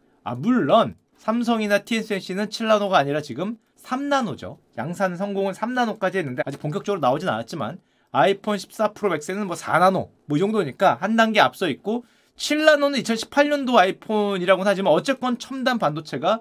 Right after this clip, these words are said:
들어간 거를 만들었죠. 중국이 저걸 공개를 하니까 "아, 미국이나 네덜란드가 장비 수출을 안 했는데 저게 어떻게 되냐?" 스믹은 이렇게 얘기했습니다. "최첨단 생산 장비가 없어도 칠 나노 반도체 생산이 가능하다."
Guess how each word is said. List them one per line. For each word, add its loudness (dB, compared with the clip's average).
들어간 -6
거를 -6
만들었죠. -6
중국이 -2
저걸 2
공개를 0
하니까 -2
"아, -12
미국이나 -2
네덜란드가 0
장비 -6
수출을 -4
안 2
했는데 -6
저게 -8
어떻게 -6
되냐?" -10
스믹은 0
이렇게 0
얘기했습니다. -6
"최첨단 0
생산 -2
장비가 0
없어도 0
칠 -4
나노 4
반도체 -8
생산이 -12
가능하다." -6